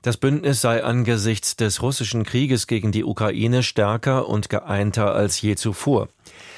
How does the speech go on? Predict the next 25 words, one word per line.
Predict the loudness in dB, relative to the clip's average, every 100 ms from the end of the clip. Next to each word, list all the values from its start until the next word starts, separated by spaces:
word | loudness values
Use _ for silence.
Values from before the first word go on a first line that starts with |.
| -20 -2
Alle | 0 2
müssten | 2 0 0 0
nun | 2 2
ihren | 0 0 0
Teil | 0 0 2
dazu | 2 0 0
beitragen, | 0 -2 0 0 0 0
damit | 2 0 0 -2 -2
das | -2
so | -2 -2
bleibe. | 0 2 0 -2 -8 _ _ _ _ -20 -20 -20 -20 -20 -20 -6 0
Die |
nato | 2 2 2 0
begeht | 2 0 2
den | 0
fünfundsiebzigsten | 2 0 0 -2 -2 -2 -4 -2 0
Jahrestag | 2 2 0 0 0 0
ihrer | -2 0
Gründung | 0 0 2 2 2
heute | 2 0 0
in | 0 0
Brüssel | 0 0 0 0
mit | -2
einer | -2 0 0
Feierstunde. | 0 0 0 -2 -4 -6 -6 -8